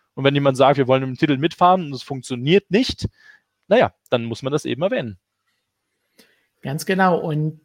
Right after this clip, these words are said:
Speaker 2: T M G Maxwell fragt passend dazu, „Solange Ferrari sich selbst im Weg steht seit zweitausendneun,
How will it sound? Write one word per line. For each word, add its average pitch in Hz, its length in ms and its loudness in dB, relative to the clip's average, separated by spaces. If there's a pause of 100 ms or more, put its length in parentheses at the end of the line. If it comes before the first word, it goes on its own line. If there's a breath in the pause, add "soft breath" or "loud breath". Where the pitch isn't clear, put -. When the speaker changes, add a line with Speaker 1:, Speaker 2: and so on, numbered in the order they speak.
Speaker 2:
T 226 240 2
M 220 140 4
G 220 260 -2
Maxwell 208 800 2 (720 soft breath)
fragt 165 300 -2
passend 180 320 0
dazu, 175 300 0
„Solange 185 320 2
Ferrari 190 420 2
sich 202 300 -6
selbst 220 320 0
im 143 240 -4
Weg 202 220 2
steht 151 300 -4
seit 196 240 0
zweitausendneun, 175 1200 0